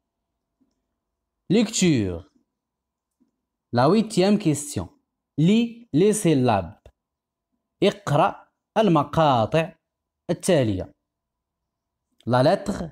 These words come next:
سي. لا لتر سي. سي مع أ كتقرا كا. ردوا معايا البال. كا. كيو. كو. ولكن ما كنقراوش كو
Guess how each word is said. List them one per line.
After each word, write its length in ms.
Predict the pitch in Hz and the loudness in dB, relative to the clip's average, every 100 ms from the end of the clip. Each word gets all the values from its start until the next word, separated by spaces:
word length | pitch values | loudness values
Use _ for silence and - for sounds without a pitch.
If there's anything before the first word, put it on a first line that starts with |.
| - | -12
سي. 680 | - - - 180 104 - _ _ _ - | -8 -2 0 0 -2 -12 _ _ _ -2
لا 240 | 110 139 | 0 2
لتر 300 | - - 208 - _ | 0 -6 -14 -16 _
سي. 640 | - - 208 143 - - - _ _ _ _ _ _ _ _ _ _ _ _ _ _ _ - | -8 -2 0 -2 -4 -18 -20 _ _ _ _ _ _ _ _ _ _ _ _ _ _ _ -12
سي 580 | - - 208 196 - 127 | -8 -2 0 0 -2 -4
مع 360 | 117 127 156 | 0 0 0
أ 20 | 180 | -4
كتقرا 680 | - - - 139 151 - _ _ - | -4 -8 -4 -2 -2 -12 _ _ -2
كا. 360 | 170 113 - _ _ _ _ _ _ _ _ _ | 0 0 -6 _ _ _ _ _ _ _ _ _
ردوا 260 | 101 - 120 | -14 -4 -4
معايا 240 | 104 107 | -2 -2
البال. 340 | 107 160 202 - _ _ | 0 -2 -4 -12 _ _
كا. 340 | 175 127 - _ _ _ _ _ _ _ _ _ | -2 0 -4 _ _ _ _ _ _ _ _ _
كيو. 340 | - 226 139 - _ _ _ _ _ _ _ _ _ _ | 0 2 0 -6 _ _ _ _ _ _ _ _ _ _
كو. 500 | - 226 139 - - _ _ _ _ _ _ | 0 0 0 -6 -18 _ _ _ _ _ _
ولكن 280 | 98 95 107 | -10 -4 -2
ما 60 | 110 | 0
كنقراوش 560 | 127 127 175 214 208 - _ _ _ _ - | -2 -2 0 0 -2 -10 _ _ _ _ 0
كو 260 | 185 165 | 0 0